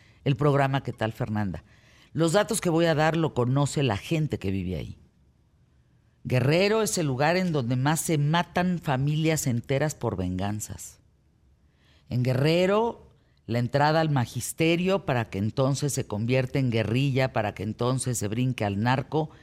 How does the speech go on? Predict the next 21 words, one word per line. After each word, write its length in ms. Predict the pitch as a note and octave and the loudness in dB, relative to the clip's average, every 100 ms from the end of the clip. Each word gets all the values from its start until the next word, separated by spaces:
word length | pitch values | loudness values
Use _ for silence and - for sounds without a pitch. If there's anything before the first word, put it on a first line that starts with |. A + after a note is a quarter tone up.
| - _ | -20 _
es 320 | - D3+ D#3 - | 0 0 0 -4
inminente. 800 | D3 B2 A#2 A#2 C#3+ D3+ - G#2+ _ _ _ _ - | -2 0 0 0 -2 -4 -10 -18 _ _ _ _ -6
Esto 200 | C#3 G#3+ | -2 -2
que 60 | E3 | -2
estoy 220 | - F3 | 0 0
diciendo, 640 | E3+ - D#3+ D3 C#3+ D3 - - _ _ _ _ _ - - - - | 0 0 0 2 0 -2 -6 -20 _ _ _ _ _ -20 -18 -14 -12
eh, 100 | - | -6
no 220 | F#2+ B2 | -2 0
es 80 | C#3+ | 2
novedad 540 | D#3+ C#3+ A#2+ C3+ C3+ | 2 2 2 2 0
para 240 | - B2+ A#2+ | -2 0 0
los 180 | A2+ | -2
que 100 | - | -4
sabemos 600 | A2 A#2 A2+ D#3+ D3 A2 | -2 0 2 2 0 -2
cómo 580 | - G#2+ A2+ A2 G#2 F#2 - | -4 -2 0 0 -2 -6 -12
se 220 | - C#3 | -6 -2
maneja 360 | A#2 A2 A#2 - | 0 0 0 -2
el 80 | G#2+ | -4
tema 260 | A2+ G#2+ | -2 -2
de 100 | G2+ | -2
Guerrero. 360 | E2+ F2+ F2+ | -4 -4 -6